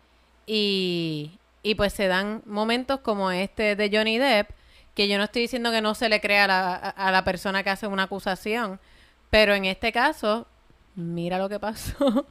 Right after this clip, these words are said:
<laughs> hasta dónde terminó llegando. Este, y, y nuevamente, no es que yo no esté de acuerdo con que la gente asuma la responsabilidad y las consecuencias de las cosas que hacen, pero creo que, que, que el cancel culture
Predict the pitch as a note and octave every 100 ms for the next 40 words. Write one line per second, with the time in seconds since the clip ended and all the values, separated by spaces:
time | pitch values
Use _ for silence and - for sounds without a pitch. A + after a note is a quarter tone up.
0 | _ - - - - G3 - G3 F3+ F3+
1 | F3+ F#3 F#3 F3 F3+ G#3 G3+ G#3+ B3 F#3+
2 | F#3+ _ _ _ _ G3 F3+ F3 - F#3+
3 | F3 E3 E3 - G#3+ G3+ F#3+ F3+ E3+ D3+
4 | D3+ F3+ _ - G3 G3+ A3 G#3+ G3+ F#3
5 | F3 F3+ - G#3 G3+ G#3 G#3+ G#3 G3 G3+
6 | G3+ G3 F#3+ G3 F#3+ F#3+ F#3+ G#3 G3 F#3+
7 | F#3 G3+ F#3+ F#3 G3 F#3+ G3+ F3+ F#3 F3+
8 | F3+ F3+ F#3 F#3+ F3+ F#3 F#3 G3 F3+ F3
9 | G3 F#3 F3+ - F3+ F#3+ - F#3+ G#3 -
10 | F#3 F#3+ _ _ _ _ - G#3 G3+ F#3+
11 | F#3 F#3+ G3+ A#3 G#3+ G3+ F#3+ F3 D#3+ F3
12 | - _ _ _ _ _ _ _ _ _
13 | _ _ _ _ - A#3 - - A3+ G#3+
14 | A3 G#3 A3+ G3+ - A3 A3+ - B3 B3